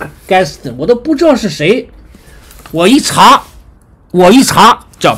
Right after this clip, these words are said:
Pierre Marc Gaston，我操，把我吓我一跳啊！<laughs> 不知道这个人太不应该了啊！带大家看看这个人是谁啊！我操，这他妈的，这个是法国大革命时期，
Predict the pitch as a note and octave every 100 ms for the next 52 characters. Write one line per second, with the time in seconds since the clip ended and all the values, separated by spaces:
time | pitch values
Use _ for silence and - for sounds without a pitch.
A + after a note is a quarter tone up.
0 | - - D4+ D4 C#4 C#4 B3 F#3+ B3 A3
1 | - D#3+ - F#3+ E3+ E3 F#3+ D3+ G#3+ F3+
2 | F#3 G3+ - D3 - - - - - -
3 | F#3 D3 - - - B3+ D4+ C4 C#4 G3
4 | F#3 - B3 D3 C#3+ C#3+ D3 C#3 - B2+
5 | - - - _ _ _ - - - -
6 | _ _ - F#3 F#3 F3 - - E3 D#3
7 | D3+ C#3+ D3+ A#2+ C3 B2 - - _ -
8 | C#3 - - C3 D#3 D3+ D3+ D3 C3 -
9 | - - - - - _ - _ _ -
10 | _ _ - _ _ - B3+ G#3 A#3 A#3
11 | C#3+ D3 C4 C4+ G3+ D#4 F4+ - C#3+ -